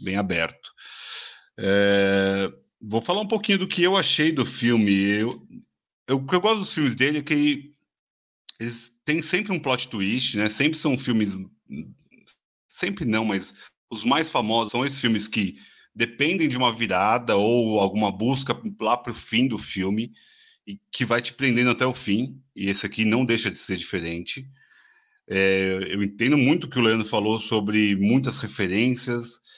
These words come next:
é um cara que trabalha muito o visual, né? O visual no filme dele sempre é muito complexo, sempre é muito,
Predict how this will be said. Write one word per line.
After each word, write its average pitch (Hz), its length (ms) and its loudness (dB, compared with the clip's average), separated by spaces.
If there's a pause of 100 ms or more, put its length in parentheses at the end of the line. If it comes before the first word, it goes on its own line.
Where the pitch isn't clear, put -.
(200)
é - 80 -6
um - 60 -4
cara 123 220 0
que 135 120 -16
trabalha 127 380 2
muito 127 460 -2
o 98 40 -4
visual, 87 480 -4
né? 95 300 -8 (800)
O 82 80 -20
visual 98 320 0
no 139 80 -2
filme 127 240 0
dele 104 460 0
sempre 139 500 -2
é 123 40 4
muito 110 440 2
complexo, 117 720 -2
sempre 120 280 -4
é 117 40 2
muito, 113 720 -2